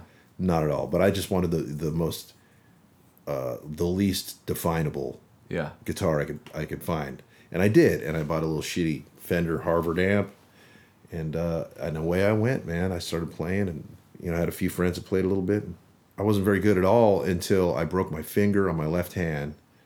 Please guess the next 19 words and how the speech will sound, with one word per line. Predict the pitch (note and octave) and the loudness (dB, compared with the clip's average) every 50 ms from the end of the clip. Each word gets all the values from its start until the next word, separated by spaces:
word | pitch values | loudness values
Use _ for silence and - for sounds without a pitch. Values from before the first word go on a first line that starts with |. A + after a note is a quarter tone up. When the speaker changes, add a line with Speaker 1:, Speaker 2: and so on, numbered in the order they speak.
| _ _ _ _ _ _ _ _ _ | _ _ _ _ _ _ _ _ _
Speaker 1:
playing | - F2 E2 D2+ C#2 | -4 -2 -2 -2 -4
football. | - - F#2 E2 - E2 D2 C#2 C#2 C#2 C2 - - | -2 0 0 0 0 -2 -4 -2 -2 -4 -6 -8 -10
And | - D2 D2 D2 D2 - - _ _ _ _ _ _ _ - | -10 -8 -8 -8 -8 -10 -14 _ _ _ _ _ _ _ -12
I | - C#2 D#2+ E2 F2 | -8 -6 -4 -2 -2
was, | D2+ D2+ D#2+ | -2 -2 -2
it | D#2 D#2 D#2 | -4 -6 -4
had | E2 F2+ E2 | -2 -2 -4
a | E2+ | -4
cast. | - - G2 F#2+ F2 E2 D#2 D#2 - | -4 -2 0 0 2 2 0 -2 -4
You | E2 D#2 | -8 -4
can't | - G2 F2 D#2 | -2 -2 -2 -2
see | - - F2+ E2 D#2+ D#2 D2+ - - | -2 -2 -2 0 0 -2 -4 -8 -8
here, | - F#2+ E2+ D#2 D2 | -4 -2 0 0 0
but | C#2+ D2+ D#2 - | -2 -4 -4 -4
I, | - D#2+ E2 D#2 | -2 -2 -2 -2
I | C#2+ D#2 E2 | -2 -2 -2
had | D#2+ D#2 | -2 -2
my | D#2+ D#2 D2+ D2 D2 - - - - - - | -2 -2 -4 -4 -6 -8 -16 -20 -20 -4 0
pinky | A#2+ A2 G#2 - - G#2 G2 F#2+ F#2 - | 2 2 2 4 2 2 2 2 0 -2